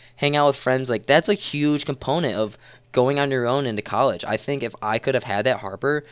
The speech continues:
if Harper did have, uh, dorming halls, I would have loved to stay in them just to, <coughs> sorry, just to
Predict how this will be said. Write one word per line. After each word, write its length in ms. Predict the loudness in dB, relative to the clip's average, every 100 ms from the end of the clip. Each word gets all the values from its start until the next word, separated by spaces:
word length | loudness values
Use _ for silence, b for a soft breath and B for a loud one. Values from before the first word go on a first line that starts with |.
| B B
if 180 | -2 0
Harper 340 | -2 0 -4
did 220 | -4 -6
have, 360 | -2 -2 -2 -6 -4
uh, 320 | -2 -2 -6 -8
dorming 360 | -6 -4 -2 0
halls, 280 | 0 0 -2
I 80 |
would 140 | -4 -4
have 100 | -6
loved 320 | -8 -6 -6
to 60 | -8
stay 200 | -6 -6
in 60 |
them 140 | -6 -6
just 300 | -8 -6 -4
to, 160 | -4 -6 b b b _ _ _ 4
<coughs> 420 | 4 4 -2 -4
sorry, 260 | 0 -2 -2 b b b
just 240 | -2 0 4
to 280 | 4 4